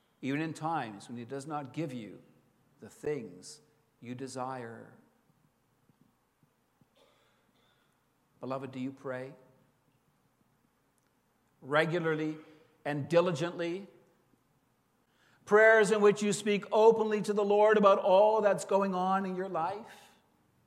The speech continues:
Confessing your sins, giving thanks for his grace, laying your needs before your Father in heaven?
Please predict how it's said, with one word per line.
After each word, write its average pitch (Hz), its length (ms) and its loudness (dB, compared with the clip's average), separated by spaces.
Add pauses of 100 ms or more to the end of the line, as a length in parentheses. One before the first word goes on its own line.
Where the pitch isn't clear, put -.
(1500)
Confessing 202 880 0
your 185 180 -2
sins, 190 840 -6 (960)
giving 214 340 6
thanks 208 640 -2
for 190 160 -6
his 180 240 -2
grace, 180 760 0 (1160)
laying 226 500 10
your 202 180 6
needs 214 560 0
before 196 400 -2
your 180 160 0
Father 196 560 -2
in 185 80 -8
heaven? 196 520 -8